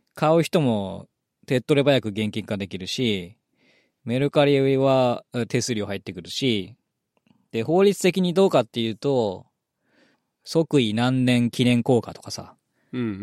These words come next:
Speaker 2: ん。
Speaker 1: サミット開催記念硬貨とかあるじゃん？
Speaker 2: あるね。
Speaker 1: そ-、そういうのを、あの、古物商とかに行ってこう売るのは犯罪ではないんで、
Speaker 2: うん。
Speaker 1: あの、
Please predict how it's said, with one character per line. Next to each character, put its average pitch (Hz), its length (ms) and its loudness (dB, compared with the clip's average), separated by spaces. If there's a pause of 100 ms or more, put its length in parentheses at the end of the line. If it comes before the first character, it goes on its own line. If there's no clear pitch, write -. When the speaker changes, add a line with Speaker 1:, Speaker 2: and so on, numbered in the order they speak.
(220)
Speaker 2:
ん。 - 40 -16
Speaker 1:
サ 156 200 4
ミ 143 100 4
ッ 117 100 -2
ト 113 120 -4
開 113 200 -2
催 110 240 2
記 - 140 -2
念 110 180 0
硬 107 160 2
貨 85 100 -12
と 87 100 -12
か 85 80 -14
あ 85 40 -14
る 85 60 -14
じ - 100 -8
ゃ 160 40 -6
ん？ 175 60 -10 (440)
Speaker 2:
あ 98 100 -6
る 95 80 -10
ね。 123 280 -2
Speaker 1:
そ-、 - 280 -8
そ 196 140 4
う 214 60 6
い 220 40 4
う - 20 4
の 139 240 6
を、 117 40 4
あ 113 60 2
の、 110 200 2
古 139 160 0
物 131 180 0
商 110 240 0
と - 120 -6
か 98 80 -2
に 95 100 -2
行 - 60 -14
っ - 20 -20
て - 80 -10
こ 101 140 -6
う 113 40 0
売 127 60 4
る 135 60 6
の 110 140 2
は 92 120 -6
犯 123 180 2
罪 123 180 2
で 110 100 2
は 92 80 -4
な 90 100 -8
い 87 80 -12
ん 87 100 -14
で、 87 360 -12 (600)
Speaker 2:
う 107 80 -6
ん。 92 180 -6
Speaker 1:
あ 104 180 -4
の、 92 420 -10